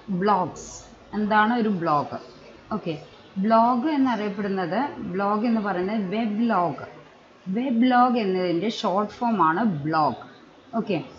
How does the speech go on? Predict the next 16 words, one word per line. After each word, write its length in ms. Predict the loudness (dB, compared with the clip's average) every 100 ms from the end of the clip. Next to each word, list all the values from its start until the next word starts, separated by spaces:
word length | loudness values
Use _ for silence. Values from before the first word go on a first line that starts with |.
| -20 -20 -20 -20 -20 -14 -4
uh, 200 | 0 0 0 0
blog 260 | 4 4 2 -2
is 140 | -2
a 80 | -4 2 2
kind 280 | 4 2 2
of 80 | -4 -2
online 600 | 0 0 2 0 2 2 0
journal 380 | 0 0 -2 -4 -6 -2
that 200 | 0 0 0 -8
its 180 | -8 -6 -2
author 320 | 0 0 0 0
updates 360 | -2 -4 -4 -4
frequently 580 | -4 -4 -2 0 2 2 2 2
with 160 | -4 -4 -2
new 200 | 0 0 -2
thoughts 340 | -2 -2 -2